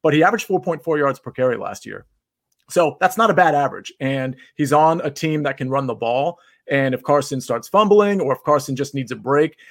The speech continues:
I, I think the touches are gonna come down with Carson because of Penny and because of Hyde, which is why I'm sort of off this backfield altogether.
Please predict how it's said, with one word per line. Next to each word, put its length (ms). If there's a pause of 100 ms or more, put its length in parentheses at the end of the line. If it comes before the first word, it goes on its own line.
(140)
I, 180
I 140
think 200
the 80
touches 360
are 40
gonna 140
come 200
down 260
with 140
Carson 340
because 320
of 160
Penny 280
and 120
because 260
of 120
Hyde, 240
which 160
is 80
why 200
I'm 100
sort 180
of 100 (320)
off 220
this 160
backfield 500
altogether. 540